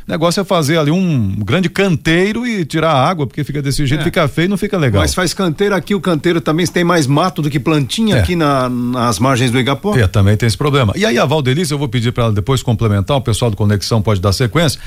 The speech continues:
Speaker 1: ela mandou a foto do genro que saiu de casa pra trabalhar na sexta, não retornou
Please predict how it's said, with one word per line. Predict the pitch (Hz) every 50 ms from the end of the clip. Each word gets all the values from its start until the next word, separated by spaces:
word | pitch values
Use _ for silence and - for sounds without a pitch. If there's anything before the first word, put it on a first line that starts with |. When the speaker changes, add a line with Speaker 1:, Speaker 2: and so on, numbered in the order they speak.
| - - -
Speaker 1:
ela | - 160
mandou | 180 175 160 143 156
a | 131
foto | 107 - - 139 139 135 131 135 - - - - _ _
do | - 110 113
genro | 104 82 90 127 151 151 123 98
que | 85 -
saiu | - 127 117 113 123 139
de | 143 127 120
casa | - - 123 117 104 104 101
pra | - 117 117
trabalhar | 90 - 104 98 98 95 98
na | 95 95 92
sexta, | - - 135 151 139 - - - -
não | 123 131 139 151 170 196 214 214 196
retornou | 160 147 139 - 123 107 104 101 104 117 135 151